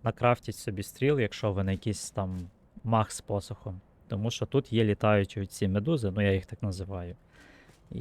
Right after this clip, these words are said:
їх бажано з дальньої дистанції розстрілювати, бо вони вас будуть, е, доволі таки непогано дамажити.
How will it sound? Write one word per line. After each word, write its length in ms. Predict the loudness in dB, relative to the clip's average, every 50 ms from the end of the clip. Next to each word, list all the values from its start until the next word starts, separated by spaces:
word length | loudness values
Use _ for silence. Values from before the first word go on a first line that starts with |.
| -4
їх 420 | -2 -2 -2 0 0 0 0 0 -2 _ _ _ _ -20 -20 -14
бажано 500 | -10 -6 0 2 2 2 2 0 -2 -2
з 80 | -2 2
дальньої 420 | 2 2 4 4 2 0 0 -2
дистанції 580 | -2 -4 -6 -2 -2 -2 -2 -2 -2 -2 -2 -2
розстрілювати, 520 | -2 -4 -2 0 2 2 2 0 -2 -4
бо 120 | -4 -4
вони 120 | -2 -2 0
вас 180 | 0 -2 -2
будуть, 440 | -2 -2 0 0 -2 -2 -6 -18 -16 -12
е, 40 | -10 -8 -6 -6 -6 -6 -6
доволі 460 | -4 -4 0 2 2 4 4 2 2
таки 300 | 0 -2 -6 -8 -4 -2
непогано 460 | 0 0 2 2 2 2 2 2 2 2
дамажити. 480 | 0 0 0 -2 -4 -6 -8 -12 -16